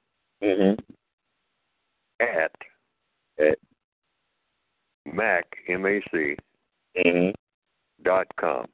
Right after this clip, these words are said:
Speaker 1: Dot com. Okay.
Speaker 2: And just address it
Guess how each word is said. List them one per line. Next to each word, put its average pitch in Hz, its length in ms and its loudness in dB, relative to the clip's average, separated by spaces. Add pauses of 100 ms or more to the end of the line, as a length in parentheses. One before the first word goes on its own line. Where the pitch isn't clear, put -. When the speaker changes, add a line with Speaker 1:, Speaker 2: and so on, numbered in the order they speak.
(460)
Speaker 1:
Dot - 220 6
com. - 200 -6 (120)
Okay. 90 300 4 (640)
Speaker 2:
And 80 160 -6
just 87 240 0
address 85 400 0
it 69 100 -4